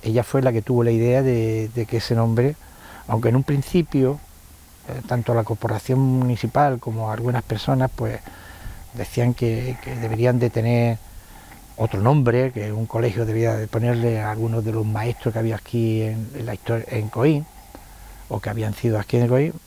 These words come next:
pero ella puso su punto de, de fijo y que no, que quería que el colegio se llamase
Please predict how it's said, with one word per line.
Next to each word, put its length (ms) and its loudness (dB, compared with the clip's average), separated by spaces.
pero 180 2
ella 420 2
puso 260 4
su 160 -4
punto 400 2
de, 500 4
de 420 0
fijo 560 0
y 80 -4
que 120 0
no, 160 0
que 120 -4
quería 300 4
que 80 0
el 100 0
colegio 440 0
se 160 0
llamase 540 0